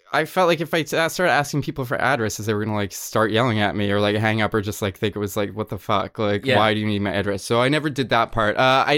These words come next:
Speaker 1: and I didn't get last names or anything either. So basically, and also, like, I never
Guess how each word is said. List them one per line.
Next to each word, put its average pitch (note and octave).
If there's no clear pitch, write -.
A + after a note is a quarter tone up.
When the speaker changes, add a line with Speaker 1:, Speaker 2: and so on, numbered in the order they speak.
Speaker 1:
and D3
I D#3+
didn't F3+
get D3
last A#2
names G#2+
or G#2+
anything G2+
either. G#2
So B2
basically, -
and F3+
also, C3+
like, G#2+
I B2+
never B2